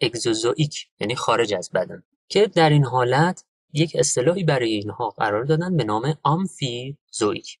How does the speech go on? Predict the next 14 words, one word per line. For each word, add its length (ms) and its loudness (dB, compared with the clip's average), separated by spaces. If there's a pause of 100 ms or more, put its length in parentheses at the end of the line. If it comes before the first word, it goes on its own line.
(240)
یعنی 240 -6 (220)
دو 160 6
نوع 160 0
زندگی 440 -6
رو 80 -2
می‌تونن 460 -4
داشته 300 -2
باشن. 240 -18 (320)
اما 140 4
این 120 6
ارگانیسم، 680 6 (100)
همین 360 -2
نگلریا 600 2
فاولری، 840 0